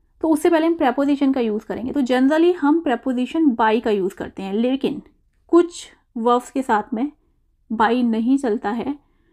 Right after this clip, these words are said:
तो according to the verbs कभी हम with का यूज़ करेंगे, कभी to का यूज़ करेंगे, कभी at का यूज़ करेंगे। तो ये भी मैंने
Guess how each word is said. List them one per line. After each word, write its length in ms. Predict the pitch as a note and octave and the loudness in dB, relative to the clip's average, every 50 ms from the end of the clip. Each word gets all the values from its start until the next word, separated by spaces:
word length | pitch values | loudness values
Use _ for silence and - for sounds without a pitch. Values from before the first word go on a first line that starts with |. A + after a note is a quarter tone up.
| _ _ _ _ _ - | _ _ _ _ _ -12
तो 100 | - - - | -10 -8 -6
according 420 | B3+ B3+ D4+ D4 D4 D4 E4 E4 D#4+ | -4 0 2 2 4 4 2 2 0
to 100 | D4 C4+ A#3+ | 0 -2 -2
the 100 | C4 B3 A#3 | -2 -2 -2
verbs 300 | A3+ A3 A#3+ A#3+ - - - | -2 -2 -2 -4 -8 -10 -6
कभी 240 | B3 A#3 A3+ B3 B3 | -4 -2 -2 -2 -2
हम 220 | A3 A#3 A3+ A3 G#3+ | -2 -2 -2 -2 0
with 240 | A#3 B3 B3 A#3+ | 0 0 0 0
का 120 | B3 B3 A#3+ | 0 0 0
यूज़ 260 | A#3 A#3 A3+ A3+ - | 0 0 0 -2 -2
करेंगे, 340 | - A3 G3+ G3 G3 G3+ G3+ | -4 -4 -2 -2 -2 -2 -2
कभी 260 | G3+ G3 G3+ G3+ A3 A3 | -2 -2 -4 -4 -4 -4
to 200 | - C4+ C#4 C#4 C#4 | -2 -2 -2 -2 0
का 80 | C4 | 0
यूज़ 260 | A#3+ A#3 G#3+ G#3+ A3 | 0 0 -2 -4 -6
करेंगे, 400 | - - G#3+ G3+ G3 G3+ G3 G3+ | -6 -6 -4 -2 -2 -2 -2 -2
कभी 380 | G3 - G3+ G3 G3+ G#3+ E4 - - - | -2 -2 -4 -2 -2 -4 -6 -6 -6 -4
at 180 | A#3+ B3+ B3+ - | -4 -4 -4 -4
का 100 | - C4 | -2 0
यूज़ 280 | A#3 A3+ A3 G#3+ G#3+ - | 0 2 0 -2 -2 -4
करेंगे। 440 | - G3+ G#3+ - G#3 G#3 G3+ A3+ A3 - _ _ _ _ _ _ - | -4 -4 -2 -2 -2 -2 -2 -4 -4 -8 _ _ _ _ _ _ 0
तो 60 | D4 | 2
ये 180 | C#4 C4 C#4 C#4+ | 4 4 4 4
भी 80 | C#4+ D4+ | 4 4
मैंने 340 | D4 C#4 B3+ C4 D#4+ F#4 | 4 2 2 0 -2 -4